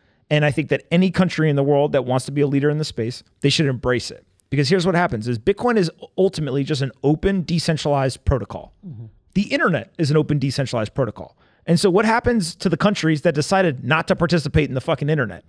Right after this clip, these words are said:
Speaker 1: It's like North Korea.
Speaker 2: Yeah.
Speaker 1: Like, didn't work out so hot for the citizens.
Speaker 2: Yeah, I mean, it hasn't worked out so hot for us. <laughs> I wouldn't, I wouldn't argue that the internet is doing great for America. We, I mean, it always tore us in half <laughs> the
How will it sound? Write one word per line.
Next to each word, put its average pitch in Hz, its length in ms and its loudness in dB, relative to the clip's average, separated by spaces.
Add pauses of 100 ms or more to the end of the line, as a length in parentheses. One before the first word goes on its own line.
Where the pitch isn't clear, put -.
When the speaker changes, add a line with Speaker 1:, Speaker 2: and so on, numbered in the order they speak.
Speaker 1:
It's - 100 -20
like 131 140 0
North 180 220 4
Korea. 135 400 0 (120)
Speaker 2:
Yeah. 120 240 -4 (100)
Speaker 1:
Like, 143 200 0
didn't 190 200 4
work 196 100 2
out 170 160 2
so 170 140 2
hot 139 180 2
for 127 80 -6
the 113 80 -6
citizens. 104 560 -12
Speaker 2:
Yeah, - 80 -10
I 120 60 -6
mean, 165 80 -6
it 143 60 -8
hasn't 247 260 0
worked 240 180 -2
out 208 140 0
so 190 140 -4
hot 185 180 -2
for 147 100 -2
us. - 320 -6 (480)
<laughs> - 20 -4 (420)
I - 100 0
wouldn't, 233 360 2
I 277 60 4
wouldn't 277 340 4
argue 226 200 2
that 190 160 2
the - 80 2
internet 208 340 2
is 160 140 2
doing 165 260 0
great 151 320 -2
for 139 120 -4
America. 139 440 -2
We, 135 80 -4
I 156 40 -2
mean, 156 80 -2
it 160 40 0
always 170 180 2
tore 165 220 0
us 139 100 -4
in 135 80 -4
half 151 300 0
<laughs> - 0 -
the 180 420 -4